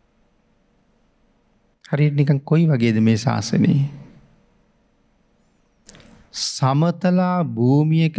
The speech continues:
ඉහළට එසවිලා තියෙන කඳු සහිත භූමියක් නම් ශාසනය කියලා කියන්නේ. අන්න ඒ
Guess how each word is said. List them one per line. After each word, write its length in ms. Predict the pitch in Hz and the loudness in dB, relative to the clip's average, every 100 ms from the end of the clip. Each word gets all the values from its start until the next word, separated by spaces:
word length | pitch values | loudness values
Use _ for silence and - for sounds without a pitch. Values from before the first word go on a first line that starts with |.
| 147 | -2
ඉහළට 480 | 123 117 147 147 147 | 0 0 0 0 0
එසවිලා 640 | 127 120 147 143 147 147 | 0 0 0 2 2 0
තියෙන 340 | 143 143 160 190 240 - - - - _ _ _ _ _ - | 0 0 2 0 -2 -8 -20 -20 -20 _ _ _ _ _ -6
කඳු 280 | 160 180 | -2 0
සහිත 360 | 208 202 202 202 165 | 0 2 0 0 0
භූමියක් 580 | 139 165 180 185 185 | 2 2 4 2 2
නම් 240 | 170 190 196 | 0 0 0
ශාසනය 640 | - 135 135 - 117 107 | 0 -2 0 0 2 2
කියලා 320 | - - 156 | 0 -2 -2
කියන්නේ. 500 | - - - 175 - - _ _ _ _ _ _ _ _ _ _ _ _ _ - - - - | -2 -2 -2 -6 -10 -20 _ _ _ _ _ _ _ _ _ _ _ _ _ -20 -20 -16 -6
අන්න 280 | 156 196 240 | -2 2 2
ඒ 280 | 202 175 | 0 2